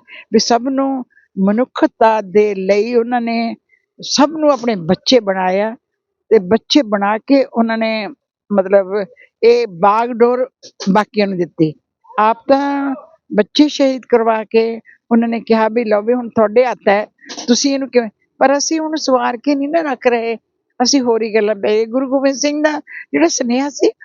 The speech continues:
ਉਹ ਸਾਰਿਆਂ ਲਈ ਸੀ, ਇੱਕ ਲਈ ਨਹੀਂ ਸੀ, ਸਭ ਸਾਰੀ ਇਨਸਾਨੀਅਤ ਵਾਸਤੇ ਸੀਗਾ ਇਹ ਸੁਨੇਹਾ। ਤੇ ਮੈਂ ਬਹੁਤ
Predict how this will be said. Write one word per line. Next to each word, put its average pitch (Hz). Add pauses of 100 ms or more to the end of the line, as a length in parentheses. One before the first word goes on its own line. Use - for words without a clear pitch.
(180)
ਉਹ 554
ਸਾਰਿਆਂ 294
ਲਈ 359
ਸੀ, 190 (300)
ਇੱਕ -
ਲਈ 339
ਨਹੀਂ 226
ਸੀ, 240 (220)
ਸਭ 302 (140)
ਸਾਰੀ 285 (600)
ਇਨਸਾਨੀਅਤ 269
ਵਾਸਤੇ 240
ਸੀਗਾ 147
ਇਹ 131
ਸੁਨੇਹਾ। - (800)
ਤੇ 202
ਮੈਂ 214
ਬਹੁਤ 202